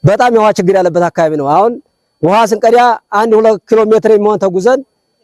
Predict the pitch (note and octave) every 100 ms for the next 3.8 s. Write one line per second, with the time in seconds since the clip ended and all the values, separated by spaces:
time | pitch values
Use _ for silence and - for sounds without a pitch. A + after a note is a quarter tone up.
0 | _ F3+ G#3+ A3+ - A#3 A#3 A#3+ G3+ F3+
1 | E3 D#3 D3+ D3 G3 F#3 F#3+ F3+ F3+ E3+
2 | E3+ D3+ C3+ C#3 _ _ _ _ F#3+ A3+
3 | A3 F#3+ G#3 G#3 - B3 E4+